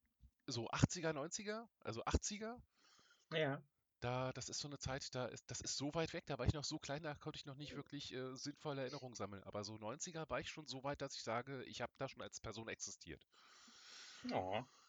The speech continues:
Speaker 1: Und das ist zweiunddreißig Jahre her.
Speaker 2: Mhm.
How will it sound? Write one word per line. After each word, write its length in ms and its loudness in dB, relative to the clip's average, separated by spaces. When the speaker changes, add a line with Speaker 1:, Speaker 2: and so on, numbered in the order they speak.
Speaker 1:
Und 120 -2
das 160 2
ist 220 6
zweiunddreißig 840 4
Jahre 420 8
her. 560 8
Speaker 2:
Mhm. 640 10